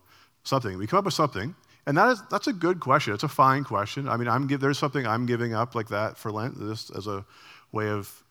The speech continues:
doing that. But in some ways, that kind of brings about a heroic response. "Look at me, like, I'm not having coffee this month," or whatever. And so it be-, kind of becomes, it could become something we try to do in our own strength.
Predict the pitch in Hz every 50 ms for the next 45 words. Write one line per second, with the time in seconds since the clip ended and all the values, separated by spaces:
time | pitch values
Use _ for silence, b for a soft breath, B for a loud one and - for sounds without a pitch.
0 | _ _ - 107 107 117 113 131 160 156 - 160 135 - 151 151 135 - 190 220
1 | 240 202 185 160 120 143 143 - 156 143 127 110 117 123 135 123 117 113 117 110
2 | 95 107 107 107 117 117 117 110 - - 104 - - 131 131 123 107 - - 170
3 | - 165 147 160 180 151 110 98 92 104 120 131 135 131 131 120 113 120 117 117
4 | 117 113 - 117 127 123 - 110 107 98 95 95 - - - 110 101 104 104 -
5 | 95 98 95 92 B B B B B B B B B _ - 117 123 120 101 90
6 | 85 - 117 113 - 156 135 139 139 139 - 139 135 131 147 139 175 175 175 165
7 | 151 - 151 151 131 - 127 135 127 - 190 202 180 180 143 - 135 135 131 -
8 | 143 120 131 127 127 123 135 127 123 113 104 117 127 120 113 107 104 101 98 98
9 | 92 - - - 65 - - _